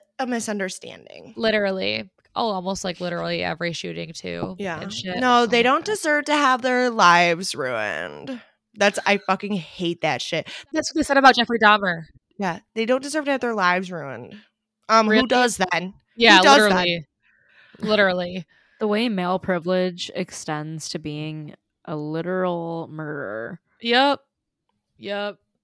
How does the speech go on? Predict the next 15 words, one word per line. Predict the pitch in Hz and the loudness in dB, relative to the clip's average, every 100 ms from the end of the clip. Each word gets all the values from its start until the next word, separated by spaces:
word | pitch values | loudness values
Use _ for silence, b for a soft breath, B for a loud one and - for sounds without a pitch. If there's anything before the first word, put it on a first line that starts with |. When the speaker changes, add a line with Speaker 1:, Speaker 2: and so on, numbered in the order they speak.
| _ | _
Speaker 1:
White | 190 185 156 | -2 -2 -2
male | 160 | -6
privilege, | 165 165 170 170 170 - | -6 -8 -8 -8 -8 -8
especially. | - - 175 - 170 170 180 _ _ _ | -10 -8 -8 -8 -8 -8 -10 _ _ _
Speaker 3:
Yeah. | 175 160 147 147 _ _ _ | -6 -6 -6 -10 _ _ _
Speaker 2:
No, | 233 220 | -4 -2
literally. | 214 214 196 185 | 0 0 0 -2
Speaker 3:
Specifically. | 175 165 165 156 156 - _ _ _ _ _ _ _ _ _ - | -4 -8 -8 -8 -8 -12 _ _ _ _ _ _ _ _ _ -16
Speaker 2:
Like, | 285 | -10
"Oh, | 302 269 | -8 -6
it | |
was | 277 | -8
just | 262 285 | -8 -12
a | |
mistake." | 311 277 - - 196 196 180 - _ | -12 -12 -14 -8 -6 -4 -8 -14 _